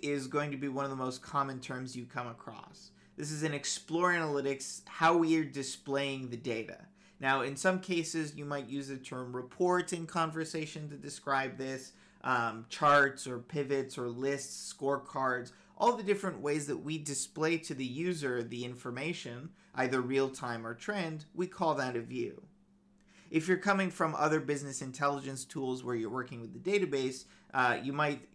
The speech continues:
confuse this with the concept of a database view. We're not talking about anything in the data itself, that, uh, how it's being, you know, mashed together. We're actually referring to a list view. That's a report that's showing information in a list. Or a timeline view,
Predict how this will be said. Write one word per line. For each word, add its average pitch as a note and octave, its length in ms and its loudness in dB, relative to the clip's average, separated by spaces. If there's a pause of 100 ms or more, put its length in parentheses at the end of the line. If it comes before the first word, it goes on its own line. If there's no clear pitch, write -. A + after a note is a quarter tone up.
confuse C3+ 380 -6
this B2+ 240 -6
with B2 140 -4
the A#2+ 60 -6
concept C3 460 -6
of A#2 120 -2
a A2+ 60 -2
database B2+ 760 4
view. G#2+ 240 -10
We're C#3 140 -2
not F3 240 6
talking F3 360 -4
about C#3 240 2
anything C#3+ 580 -6
in F3 220 4
the C3+ 80 -4
data C3+ 420 2
itself, C3+ 800 -4
that, - 160 -16 (360)
uh, - 60 -6
how D3 300 6
it's B2 160 4
being, B2 680 -6
you B2+ 100 -6
know, A2+ 140 -6
mashed B2+ 360 -6
together. D3 520 2 (180)
We're C#3+ 80 6
actually D#3 320 6
referring C3 520 0
to B2+ 240 -2
a B2 100 -2
list C#3+ 400 0
view. C3 460 -4 (100)
That's B2+ 260 -6
a B2 80 -4
report F3 680 -2
that's C#3 180 -8
showing C#3 340 -2
information A#2+ 580 -8
in A2+ 140 -8
a A2 40 -10
list. - 520 -16 (220)
Or B2+ 300 4
a B2 120 0
timeline C#3 880 -2
view, B2 420 -4